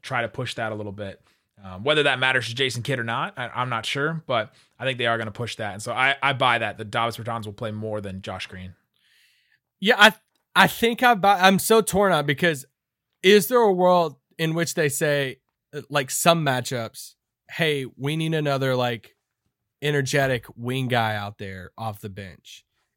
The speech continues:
Speaker 2: and they're n-, they're not fully in love with Bertans, Maxey,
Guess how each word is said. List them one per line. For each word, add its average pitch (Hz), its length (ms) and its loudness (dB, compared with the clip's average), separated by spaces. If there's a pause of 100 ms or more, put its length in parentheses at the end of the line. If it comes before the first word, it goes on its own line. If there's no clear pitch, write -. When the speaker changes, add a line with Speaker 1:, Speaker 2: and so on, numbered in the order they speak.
(140)
Speaker 2:
and 123 260 -4
they're 120 80 -2
n-, 123 240 -6 (100)
they're 127 200 -2
not 127 360 -2
fully 123 280 -6
in 113 160 -6
love 113 260 -8
with 107 340 -12
Bertans, 110 600 -8
Maxey, 107 720 -12